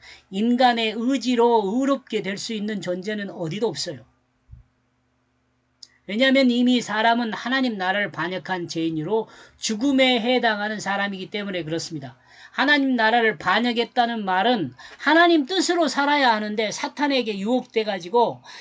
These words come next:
육체의 정욕을 따르는 자기 마음에 오른 대로 사는 사람이 되었거든요. 그래서 우리 인간을 하나님 나라를 반역한 죄인이라 그래요. 그러므로 사람이 의롭게 되는 것은,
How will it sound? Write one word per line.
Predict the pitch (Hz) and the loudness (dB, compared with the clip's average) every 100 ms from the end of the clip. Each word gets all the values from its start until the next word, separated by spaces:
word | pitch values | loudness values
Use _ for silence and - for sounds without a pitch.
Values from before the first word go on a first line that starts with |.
| - | -4
육체의 | 226 247 - 320 277 | -2 0 2 2 2
정욕을 | 220 226 247 214 | 0 2 4 4
따르는 | - 208 196 180 160 | 2 0 0 -6 -8
자기 | - 202 269 | -6 0 0
마음에 | 156 143 233 269 | 0 0 0 0
오른 | 185 175 247 269 | 0 0 0 0
대로 | 302 285 | 0 -2
사는 | 247 269 269 233 | -2 0 0 2
사람이 | 233 240 226 - | 2 2 0 -2
되었거든요. | 185 196 190 170 185 226 139 - - - | -2 -2 -6 -8 -8 -8 -10 -14 -20 -14
그래서 | - 233 262 277 | -2 2 4 4
우리 | 220 233 220 | 4 0 -2
인간을 | 196 208 214 220 208 | -2 0 0 0 -2
하나님 | - 262 277 240 | -2 -2 -2 -2
나라를 | 190 180 185 180 | -2 -2 -4 -6
반역한 | 147 - 196 208 214 202 | -8 -6 -4 -6 -6 -8
죄인이라 | - 151 170 202 196 170 | -6 -2 -2 -2 -2 -4
그래요. | 131 139 185 156 - _ _ _ _ _ _ _ _ _ _ _ _ _ _ _ _ _ _ _ _ _ _ _ _ _ _ _ - | -4 -2 -2 -2 -6 _ _ _ _ _ _ _ _ _ _ _ _ _ _ _ _ _ _ _ _ _ _ _ _ _ _ _ -10
그러므로 | - 254 302 294 | 0 2 2 0
사람이 | 254 277 285 277 | 0 2 2 2
의롭게 | 220 285 254 262 233 | 2 0 -2 -2 -2
되는 | 220 233 | -2 -2
것은, | 202 185 277 233 127 | -4 0 2 2 0